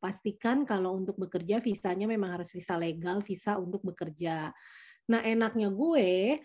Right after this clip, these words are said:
gue tidak butuh visa bekerja, yang which is, eh, sepakat sama Mira, di sini pun untuk mendapatkan visa bekerja itu sulit, sulit gitu, tidak semudah itu. Eh, untungnya karena gue punya, eh,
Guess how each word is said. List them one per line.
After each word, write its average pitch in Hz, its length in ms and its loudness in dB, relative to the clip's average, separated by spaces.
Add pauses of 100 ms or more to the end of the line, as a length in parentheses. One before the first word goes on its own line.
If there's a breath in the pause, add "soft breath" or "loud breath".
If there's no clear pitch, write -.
(480 soft breath)
gue 220 240 10
tidak 202 320 4
butuh 190 240 2
visa 220 320 2
bekerja, 180 640 2
yang 196 240 6
which 202 240 4
is, 269 240 4
eh, 220 80 -2
sepakat 214 480 0
sama 190 240 0
Mira, 190 240 0
di 202 80 2
sini 226 320 2
pun 285 160 6
untuk 220 240 2
mendapatkan 196 400 2
visa 202 240 -2
bekerja 180 480 0
itu 247 80 -2
sulit, 180 320 4 (160)
sulit 185 400 0
gitu, 180 240 -4
tidak 180 240 -2
semudah 180 320 -2
itu. 165 320 -6 (560 soft breath)
Eh, 190 320 -2
untungnya 226 480 4
karena 202 240 4
gue 180 240 0
punya, 180 300 -2 (180)
eh, 175 200 -6